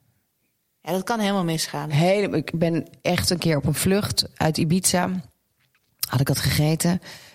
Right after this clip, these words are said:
Speaker 2: En toen ben ik met de ambulance van het vliegveld gehaald. Eh, was ik zo ziek.
Speaker 1: Wat
Speaker 2: Met
Speaker 1: dan?
Speaker 2: Mees naast me.
Speaker 1: Wat
Speaker 2: Ja, dat was echt afschuwelijk, was dat.
Speaker 1: Maar wat voedselvergiftiging?
Speaker 2: Ja, ik had een, eh,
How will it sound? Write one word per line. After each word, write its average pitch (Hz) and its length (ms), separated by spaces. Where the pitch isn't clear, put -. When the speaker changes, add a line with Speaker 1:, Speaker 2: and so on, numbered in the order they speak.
Speaker 2:
En 156 100
toen 147 100
ben 147 120
ik 139 100
met 143 140
de 156 60
ambulance 143 760
van 135 160
het 131 100
vliegveld 131 340
gehaald. 120 480
Eh, 139 160
was 135 140
ik - 240
zo 160 260
ziek. 165 360
Speaker 1:
Wat 151 100
Speaker 2:
Met 139 100
Speaker 1:
dan? 160 100
Speaker 2:
Mees 165 200
naast 151 380
me. 196 200
Speaker 1:
Wat 143 120
Speaker 2:
Ja, 131 520
dat 143 100
was 143 140
echt - 240
afschuwelijk, 139 960
was 127 200
dat. 139 280
Speaker 1:
Maar 208 120
wat 226 120
voedselvergiftiging? - 840
Speaker 2:
Ja, 190 280
ik 185 120
had 196 180
een, 180 240
eh, 170 200